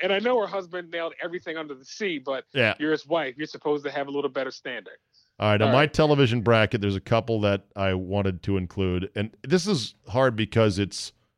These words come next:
Speaker 2: a real-life television bad wife.
Speaker 1: And that's why I couldn't give rea-, reality,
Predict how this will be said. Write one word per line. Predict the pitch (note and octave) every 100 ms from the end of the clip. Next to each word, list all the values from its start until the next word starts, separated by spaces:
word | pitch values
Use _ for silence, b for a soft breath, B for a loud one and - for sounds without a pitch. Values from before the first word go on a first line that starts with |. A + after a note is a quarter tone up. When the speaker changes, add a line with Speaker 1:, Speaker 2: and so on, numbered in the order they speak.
| _ _ -
Speaker 2:
a |
real-life | A2 B2+ B2 G#2+ B2 D3 -
television | C#3+ C#3+ C#3+ C3 C#3+
bad | C3+ C3 C3
wife. | B2+ C#3 D#3 - _ _ _ b b
Speaker 1:
And | E3
that's | G#3 A3
why | G3+
I |
couldn't | - G#3+ G3+
give | F3+ G#3
rea-, | E3+ E3+ E3+ D#3
reality, | E3 F#3+ F3 C#3 C3+